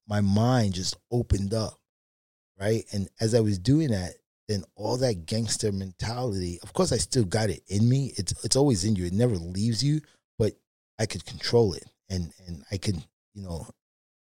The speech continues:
have, like, a, a real love for different cultures and different people and, and understand where they're coming from. So that right there started another change of me just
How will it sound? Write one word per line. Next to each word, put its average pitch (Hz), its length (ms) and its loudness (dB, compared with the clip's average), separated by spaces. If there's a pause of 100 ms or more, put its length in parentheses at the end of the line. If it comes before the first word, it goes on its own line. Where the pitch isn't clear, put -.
have, 107 280 4
like, 95 200 2 (280)
a, 92 140 -2 (100)
a 95 80 0
real 110 420 6
love 101 440 2 (100)
for 90 240 -2 (140)
different 107 360 -2
cultures 95 460 -4
and 90 140 -6
different 101 360 -4
people 87 560 -4 (300)
and, 107 120 -4
and 101 240 -4
understand 104 580 2
where 92 140 -4
they're 85 100 -8
coming 120 320 -4
from. - 180 -18 (340)
So 92 260 2 (200)
that 107 240 -2 (300)
right 104 240 2
there 120 380 4 (300)
started 95 380 2
another 107 300 4
change 73 580 -6
of 90 160 -8
me 101 360 0
just 95 440 -4